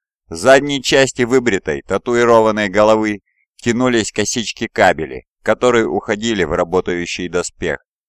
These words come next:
Все, кто благоговейно смотрел на военачальника, узнали эти имплантаты. Гвозди мясника,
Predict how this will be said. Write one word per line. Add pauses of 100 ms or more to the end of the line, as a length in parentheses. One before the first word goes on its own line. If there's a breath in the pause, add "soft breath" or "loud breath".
(340)
Все,
кто
благоговейно
смотрел
на
военачальника, (100)
узнали
эти
имплантаты. (400)
Гвозди
мясника,